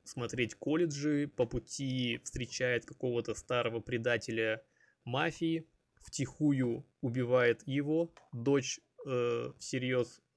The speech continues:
заподозревает и, в принципе, догадывается, что Тони является мафиози, а Кармела в это время подкатывает к священнику.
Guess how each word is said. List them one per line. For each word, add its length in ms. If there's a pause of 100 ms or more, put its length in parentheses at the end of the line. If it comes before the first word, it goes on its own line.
заподозревает 920
и, 20
в 80
принципе, 320
догадывается, 640
что 200
Тони 260
является 440
мафиози, 720 (340)
а 160
Кармела 480
в 80
это 180
время 420 (440)
подкатывает 720
к 300
священнику. 800